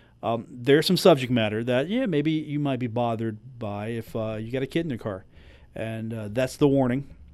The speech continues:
And it involves, uh, the World Cup. Now,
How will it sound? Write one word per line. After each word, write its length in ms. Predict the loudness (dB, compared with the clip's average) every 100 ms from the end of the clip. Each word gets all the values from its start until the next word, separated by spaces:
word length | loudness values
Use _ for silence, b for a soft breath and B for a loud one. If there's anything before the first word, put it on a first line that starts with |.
| -20 -20 -20 -20 -12 -6
And 200 | -4 2
it 60 |
involves, 680 | 2 4 6 8 8 6 6
uh, 240 | 6 6
the 80 | 4
World 260 | 6 6 6
Cup. 280 | 4 2 -6 -20 -20 -20 -20 -20 _ _ -8
Now, 380 | 2 6 6 2